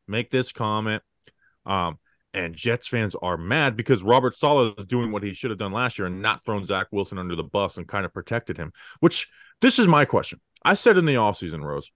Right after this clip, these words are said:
why, why did they keep Zach Wilson? Because they don't believe in him at all. What they showed last year, they don't believe in him at all. To give him no patience, you draft him second overall, you bench him for Mike White, and then when Mike White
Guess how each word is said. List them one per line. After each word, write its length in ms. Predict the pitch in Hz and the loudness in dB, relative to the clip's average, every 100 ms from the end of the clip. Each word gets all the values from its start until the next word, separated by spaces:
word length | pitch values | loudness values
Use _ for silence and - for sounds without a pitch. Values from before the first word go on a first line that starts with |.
| _ _ _ _ _ | _ _ _ _ _
why, 220 | 151 262 277 190 | 6 6 4 -6
why 360 | 127 139 247 | 2 6 8
did 160 | 294 294 | 8 8
they 120 | 208 | 8
keep 240 | - 190 104 | 8 -2 2
Zach 260 | 135 131 | 2 2
Wilson? 280 | 110 101 - _ _ _ _ _ _ _ _ _ | 0 -2 -6 _ _ _ _ _ _ _ _ _
Because 300 | 147 175 117 | 2 2 6
they 220 | 131 240 | 6 8
don't 240 | 269 254 | 6 4
believe 260 | 175 151 147 | 4 4 4
in 80 | 127 | 2
him 160 | 110 - - | -6 -8 -4
at 180 | 143 143 | -2 0
all. 300 | 107 - _ | 0 -2 _
What 220 | 120 156 196 | -2 0 2
they 200 | 214 208 | 0 0
showed 380 | - 196 180 | -6 -4 -4
last 300 | 143 123 120 110 | -2 -4 -4 -8
year, 80 | |
they 120 | 101 139 | -4 -2
don't 160 | 160 | -2
believe 220 | 139 135 | -2 -2
in 100 | 113 | -4
him 140 | 113 104 _ | -8 -10 _
at 260 | 131 143 147 - - | -4 0 -2 -4 -8
all. 360 | 107 90 - _ _ _ _ | -4 -4 -8 _ _ _ _
To 100 | 139 | -4
give 180 | 117 131 | -2 0
him 320 | 139 123 110 | -2 -4 -4
no 160 | 123 175 | 0 0
patience, 640 | 190 147 135 143 156 - _ _ _ _ - | 2 0 -2 -8 -12 -16 _ _ _ _ -10
you 140 | 120 | -4
draft 240 | 123 156 151 | 0 0 -2
him 120 | 127 | -6
second 400 | - 175 170 175 | -4 -4 -2 -2
overall, 540 | 170 160 143 123 135 _ _ _ | -2 0 2 0 -2 _ _ _
you 100 | 120 | -10
bench 300 | 113 135 156 | -2 -2 0
him 60 | 180 | -4
for 120 | 175 | -6
Mike 260 | 160 143 147 | -4 -4 -2
White, 320 | 123 123 123 | 0 0 0
and 120 | 101 101 | -6 -6
then 140 | 120 | -4
when 140 | 120 | -4
Mike 220 | 120 139 139 | -2 -4 -2
White 180 | 135 | -2